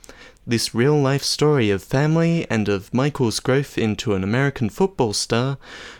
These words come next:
will have you cheering. Uh, self-congratulatory, self-congratulatory, self-congratulatory.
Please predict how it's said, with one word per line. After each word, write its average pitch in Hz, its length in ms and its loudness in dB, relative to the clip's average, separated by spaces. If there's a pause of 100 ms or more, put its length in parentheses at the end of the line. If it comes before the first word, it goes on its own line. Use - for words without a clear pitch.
(140)
will 101 140 0
have 113 240 -2
you 123 140 0
cheering. 107 640 0 (500)
Uh, 104 400 -2
self-congratulatory, 107 1160 -2
self-congratulatory, 98 1160 -4
self-congratulatory. 104 1400 -4